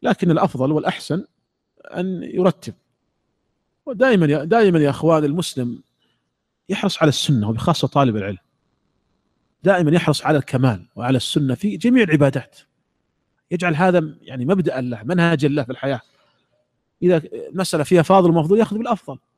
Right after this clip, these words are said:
أنا أعجب حقيقة من بعض طلبة العلم في الحج يقصر، أقول له: "لماذا تقصر؟ وأنت تعلم، تعلم بأن السنة هي الحلق،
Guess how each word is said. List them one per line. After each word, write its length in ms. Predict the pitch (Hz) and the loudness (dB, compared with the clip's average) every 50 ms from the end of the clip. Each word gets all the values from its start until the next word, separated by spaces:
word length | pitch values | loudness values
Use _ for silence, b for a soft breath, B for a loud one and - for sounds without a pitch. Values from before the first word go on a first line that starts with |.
| _ _ _ _ _ _ _ _ _ _ _ _ _ _ _ _ _ _ _ _ _ _ _ _ _ _ _ _ _ _ _ _ _ _ _ _ _ - | _ _ _ _ _ _ _ _ _ _ _ _ _ _ _ _ _ _ _ _ _ _ _ _ _ _ _ _ _ _ _ _ _ _ _ _ _ -12
أنا 140 | 147 190 - | -8 -2 0
أعجب 260 | 214 196 170 180 147 | 0 2 2 0 0
حقيقة 340 | 127 139 117 156 165 - 147 | -2 -4 -4 -4 -4 -2 -2
من 60 | 135 | -2
بعض 160 | 147 151 143 | -2 -4 -4
طلبة 300 | 127 - 147 143 135 120 - 123 | -2 -2 -2 -2 -2 -2 -4 -6
العلم 340 | 107 107 113 107 104 101 - | -8 -6 -6 -6 -8 -8 -10
في 60 | - | -12
الحج 500 | 131 - - 139 131 113 - - - - - _ _ _ _ _ _ _ _ _ _ _ _ _ _ _ - | -10 -6 -2 -2 -2 -2 -4 -16 -18 -18 -18 _ _ _ _ _ _ _ _ _ _ _ _ _ _ _ -10
يقصر، 520 | 185 - 208 185 - - - 110 - _ _ _ _ _ _ _ _ _ _ _ _ _ _ _ _ _ _ _ _ | -4 -2 -2 -2 -2 -6 -8 -12 -14 _ _ _ _ _ _ _ _ _ _ _ _ _ _ _ _ _ _ _ _
أقول 180 | _ - 196 220 | _ -10 -6 -4
له: 80 | 233 | -2
"لماذا 160 | 240 254 233 | 0 0 0
تقصر؟ 500 | 196 - - - 143 - - - 123 _ - | -2 -2 -4 -8 -8 -10 -10 -14 -16 _ -12
وأنت 180 | 170 165 156 | -12 -8 -4
تعلم، 340 | - 180 180 180 165 147 139 b b b b b b b | 0 2 2 2 2 0 -4 b b b b b b b
تعلم 480 | - 226 202 180 185 185 202 214 202 180 | 6 6 8 8 6 6 6 4 4 2
بأن 340 | 170 185 180 208 202 185 | 2 0 0 0 0 0
السنة 440 | 170 - - - 220 220 214 208 185 - | 0 0 -2 -2 0 0 2 2 2 2
هي 220 | 180 160 165 180 180 | 2 2 4 4 2
الحلق، 520 | 147 135 - 147 123 107 _ _ _ - | 2 0 -2 -4 -4 -6 _ _ _ -20